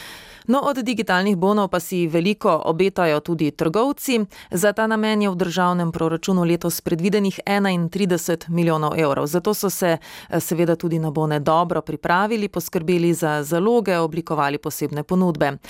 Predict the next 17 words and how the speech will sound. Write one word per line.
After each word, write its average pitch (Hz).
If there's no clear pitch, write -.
Kakšna 226
so 185
njihova 190
pričakovanja 180
glede 165
koriščenja 208
digitalnih 180
bonov 190
in 175
zaloge 165
katerih 160
artiklov 175
so 156
najbolj 190
povečali, 185
ker 180
pričakujejo 175